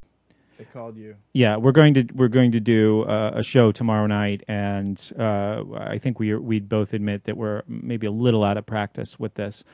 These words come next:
Speaker 2: Uh, I haven't done a live show since July ninth.
Speaker 1: I do my show downstairs. I'm well in practice in the studio. I just never use the office
Speaker 2: But
Speaker 1: stuff.
Speaker 2: you use Ustream?
Speaker 1: No, we tape, we,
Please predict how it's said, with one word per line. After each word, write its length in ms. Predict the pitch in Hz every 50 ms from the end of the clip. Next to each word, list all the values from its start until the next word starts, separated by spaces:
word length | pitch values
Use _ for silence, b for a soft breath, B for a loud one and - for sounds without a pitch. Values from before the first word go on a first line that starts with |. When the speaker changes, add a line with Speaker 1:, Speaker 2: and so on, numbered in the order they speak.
| b b b b b b b b b b
Speaker 2:
Uh, 60 | - 110 107 104 101 104 107 -
I 120 | - 110
haven't 220 | 113 113 110 113 107
done 140 | 113 107 107
a 60 | 104
live 260 | 104 107 104 101 -
show 180 | - - 107 101
since 220 | - - 104 -
July 280 | - 113 104 101 98 95
ninth. 280 | 98 104 110 113 117
Speaker 1:
I 80 | 147 180
do 220 | 180 160 170 160
my 220 | 151 139 147 170 180
show 200 | - 170 147 127
downstairs. 560 | 123 120 120 113 - - 139 143 143 135 117
I'm 140 | 113 113 120
well 180 | 117 123 135 147
in 80 | 139 120
practice 420 | - 110 110 104 - 104 101 - -
in 60 | 104
the 80 | 104 98
studio. 380 | - - 104 101 101 95 92
I 60 | 104 117
just 180 | 131 123 -
never 200 | 117 107 104 107
use 240 | 104 104 101 101 -
the 100 | - 87
office 320 | 80 95 117 - - 127 -
Speaker 2:
But 120 | 147 147
Speaker 1:
stuff. 60 | - 139
Speaker 2:
you 100 | 135 147
use 260 | 143 147 147 131 117
Ustream? 440 | 123 123 120 - - 196 240 254 247 - _ _ _ _ _ _ _ _ _ _ _ _
Speaker 1:
No, 220 | - 120 113 110 107
we 120 | 113 113
tape, 280 | - 131 117 110 104 87
we, 200 | 107 107 104